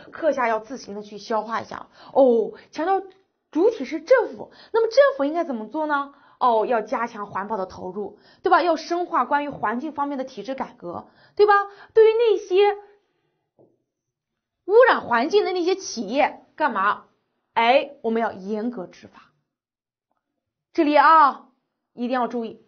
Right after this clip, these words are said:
主体是政府，然后要什么？广大的人民群众了。在全社会形成爱护生态环境、保护生态环境的什么？良好风尚，牢固树立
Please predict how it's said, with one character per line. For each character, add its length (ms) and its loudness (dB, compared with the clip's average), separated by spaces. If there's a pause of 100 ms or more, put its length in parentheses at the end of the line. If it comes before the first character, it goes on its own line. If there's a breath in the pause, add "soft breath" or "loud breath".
(100)
主 160 -10
体 220 -20 (180)
是 160 -20
政 260 -8
府， 120 -20
然 120 -8
后 140 0
要 180 4
什 140 -6
么？ 300 -12
广 180 -8
大 120 -4
的 100 -4
人 100 -10
民 120 -10
群 180 -14
众 160 -12
了。 100 -20 (680 soft breath)
在 180 -8
全 280 -16
社 140 -12
会 120 -8
形 260 -14
成 280 -14 (200 loud breath)
爱 400 -4
护 200 -6
生 160 -8
态 120 -4
环 200 -10
境、 180 -14 (300 loud breath)
保 320 6
护 160 2
生 140 -2
态 80 -4
环 160 -8
境 100 -8
的 100 -6
什 100 -10
么？ 140 -10 (140)
良 300 -14
好 200 -16
风 240 -20
尚， 220 -14 (260 soft breath)
牢 280 0
固 180 -6
树 180 -12
立 200 -10